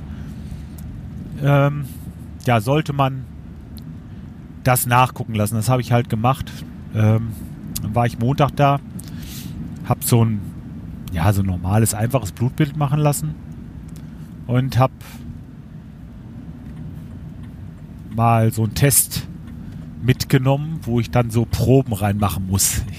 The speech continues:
Ich will da jetzt nicht näher drauf eingehen. Ja, war ich heute Morgen da und, ähm, ja, f-,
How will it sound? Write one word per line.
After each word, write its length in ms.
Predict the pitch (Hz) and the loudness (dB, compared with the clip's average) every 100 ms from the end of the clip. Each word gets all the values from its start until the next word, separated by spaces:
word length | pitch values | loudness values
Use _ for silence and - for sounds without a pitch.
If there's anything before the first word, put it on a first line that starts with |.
| 101 - - - | -6 -6 -8 -10
Ich 120 | - - | -10 -2
will 60 | |
da 80 | 101 | 0
jetzt 240 | 98 98 | 2 2
nicht 120 | 107 92 | -2 0
näher 120 | 95 | 0
drauf 200 | 95 - | 0 -2
eingehen. 400 | 104 98 95 92 - - - - - - - | -2 -2 -2 -4 -8 -14 -14 -14 -16 -10 4
Ja, 240 | 151 127 | 6 6
war 160 | 123 131 | 6 4
ich 160 | - | 4
heute 200 | 139 135 | 2 2
Morgen 380 | 127 127 135 123 | 0 0 0 0
da 260 | 123 156 220 - - - - - - - | 2 2 0 -6 -18 -18 -20 -18 -10 2
und, 420 | 123 123 - - | 2 2 -4 -4
ähm, 360 | 117 117 117 113 - - - - - - - - - - - - - - - | 2 4 2 -4 -10 -18 -18 -18 -18 -18 -18 -16 -16 -16 -16 -16 -16 -16 -4
ja, 160 | - 110 | 4 4
f-, 320 | 117 - - | 4 0 -6